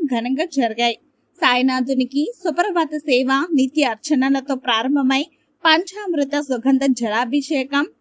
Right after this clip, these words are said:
పాలాభిషేకం, అన్నాభిషేకం జరిపించారు. మధ్యాహ్నం హారతి, బాబా గారికి ఆలయ అర్చకులు పట్నాల హరప్రసాద్ శర్మ, శంకర్ స్వామి తదితరులు సమర్పించారు. భక్తులకు తీర్థ ప్రసాదాలు అందజేశారు. ఆలయ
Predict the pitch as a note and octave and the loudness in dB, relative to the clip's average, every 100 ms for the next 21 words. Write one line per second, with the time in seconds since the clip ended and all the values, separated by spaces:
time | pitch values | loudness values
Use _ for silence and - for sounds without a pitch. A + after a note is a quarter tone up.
0 | - D4 D#4+ F#4+ D4 C4 C4+ C4 C4+ D4 | 2 2 2 0 -2 0 -2 -2 -2 -4
1 | - - C#4+ D4 G4 F4 B3+ C4 C#4+ B3+ | -6 0 2 2 0 -4 -4 -2 -2 -2
2 | C#4 D4 F#4+ B3 G3+ B3+ A#3+ - A#3+ A#3+ | 0 -2 0 -2 -2 -4 -6 -2 -2 -2
3 | - _ _ _ D#4 E4 D4 A4+ A4 E4+ | -8 _ _ _ 4 4 2 -4 -4 -2
4 | D4 C4 C4+ C#4 C4+ F4 - A#3+ C4 C4+ | 0 0 -2 -2 -2 -2 -2 2 2 2
5 | G4 E4 C4+ B3 B3+ A#3+ B3 C#4+ - C4+ | -2 -2 -2 0 0 0 0 -2 -2 -6
6 | B3+ B3+ C4 - C4+ C#4 D4+ D4+ A#3+ A#3+ | -2 -2 -2 0 0 2 2 2 -2 -4
7 | B3+ C#4 C#4 C#4+ C4 C4+ C#4 F4+ C#4 A#3 | -6 -4 -4 -2 0 0 -2 -6 -6 -6
8 | C#4 D#4+ D4 C#4 B3+ B3+ - - B3+ C4+ | -6 -8 -4 -2 -2 -2 -6 -4 -4 -4
9 | C#4 C#4 G#4 D4+ A#3+ A3+ B3 A#3+ B3+ A#3 | -4 -6 -6 -4 -2 -4 -6 -4 -2 -2
10 | - _ _ _ - D4 D#4 - G#4 D4+ | -4 _ _ _ 2 2 2 -2 -4 -2
11 | C4 C4+ C4+ C4 C#4+ C4+ A3+ C#4 C4 C#4 | -4 -4 -4 -2 -4 -4 -6 -2 0 0
12 | C4 B3+ F4+ C#4 A3 C4 C4 A#3 C4+ B3 | 0 0 -4 -6 -6 -6 -6 -6 -2 -2
13 | B3 _ _ _ - D4 D#4+ | -2 _ _ _ 0 2 2